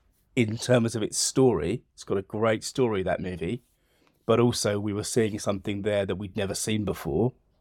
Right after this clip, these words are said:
I think, with that sort of, that liquid metal, um, Terminator. But then through to, to, to Titanic, which is also, I think, a fantastic story, also showing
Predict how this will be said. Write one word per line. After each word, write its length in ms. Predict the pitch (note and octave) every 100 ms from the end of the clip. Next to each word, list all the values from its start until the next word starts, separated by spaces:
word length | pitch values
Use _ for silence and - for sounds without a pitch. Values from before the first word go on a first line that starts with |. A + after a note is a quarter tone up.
| _ _ _ _ _ _
I 80 | E2+
think, 460 | E2 G2 A2 - -
with 140 | G2
that 320 | G2 E2+ - -
sort 100 | G2+
of, 160 | E2+ _ _ _
that 160 | G#2 G#2
liquid 560 | G2+ - - F#2+ F2+ - -
metal, 600 | G2+ F#2 - F#2+ E2 - _ _ _ _ _ _ _ -
um, 300 | F2+ F#2+ F2+ -
Terminator. 720 | - G2 F#2 F2+ - F2+ A2+ - - _
But 140 | C#3+
then 200 | C#3+ C#3+
through 240 | C3 C#3 C3+
to, 180 | C3 - -
to, 120 | A#2+ - -
to 400 | - B2+ B2 B2 -
Titanic, 440 | - B2 - - F2
which 160 | A#2 -
is 60 |
also, 460 | C#3+ F3 - D#2 C2+ _ _ _ _ _ _ _ _ _ -
I 80 |
think, 260 | E2 G2+ F#2+
a 60 | G2
fantastic 720 | - G2 - G#2 F2+ - -
story, 480 | - F#2+ E2+ F2+ -
also 420 | A2 B2+ - A#2+
showing 640 | A2 - G#2 G2 F#2+ F#2